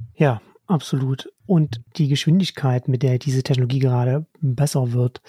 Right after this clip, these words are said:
ist rasant schnell und das hat ein qualitatives Level relativ zügig jetzt erreicht, mit dem man arbeiten kann und das jetzt noch, äh, weiter rollt. Und da gibt's jetzt, also da kommen jetzt einige, äh, Dinge, die man dann da umsetzen kann.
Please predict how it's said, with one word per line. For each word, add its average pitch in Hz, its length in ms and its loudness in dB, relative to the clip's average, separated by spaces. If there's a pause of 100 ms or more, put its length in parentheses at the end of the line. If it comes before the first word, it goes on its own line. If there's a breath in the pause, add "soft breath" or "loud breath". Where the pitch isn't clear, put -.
(500 loud breath)
ist - 260 0
rasant 131 420 2
schnell 127 560 2
und 131 440 0
das - 300 -8
hat - 220 -2
ein 165 80 4
qualitatives 131 560 0
Level 127 200 0
relativ 123 440 -2
zügig 131 380 -2
jetzt - 160 -2
erreicht, 131 560 -2 (400 loud breath)
mit 131 240 0
dem 131 100 4
man 123 220 2
arbeiten 135 520 2
kann 139 280 0
und 143 220 0
das 120 120 0
jetzt - 300 -8 (440 soft breath)
noch, 143 260 2 (180)
äh, 170 40 2
weiter 123 460 0
rollt. 127 500 0 (440 loud breath)
Und 147 140 2
da 120 100 0
gibt's - 220 -8
jetzt, - 260 -4 (240)
also 139 160 2
da 127 40 0
kommen 160 220 2
jetzt - 280 -4
einige, 139 580 0
äh, 131 240 -2
Dinge, 135 220 0
die 127 80 -2
man 120 140 -2
dann 123 140 -6
da 127 60 -8
umsetzen 151 460 0
kann. 131 260 -2